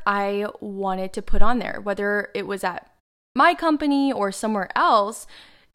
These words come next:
all the same. What role, what offer on my career path was I wanting to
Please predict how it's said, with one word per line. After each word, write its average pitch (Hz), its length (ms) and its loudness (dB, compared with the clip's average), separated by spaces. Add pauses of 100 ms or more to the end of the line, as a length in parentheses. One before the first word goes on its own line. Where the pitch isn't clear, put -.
(380)
all 226 120 4
the 233 100 -2
same. 196 380 -4
What 220 280 2 (680)
role, 233 840 2 (200)
what 233 280 -6
offer 214 760 2 (380)
on 202 160 -4
my 196 140 -4
career 220 380 -4
path 202 540 -2 (380)
was 214 240 -8
I 185 460 -4 (100)
wanting 185 640 -8
to 180 580 -12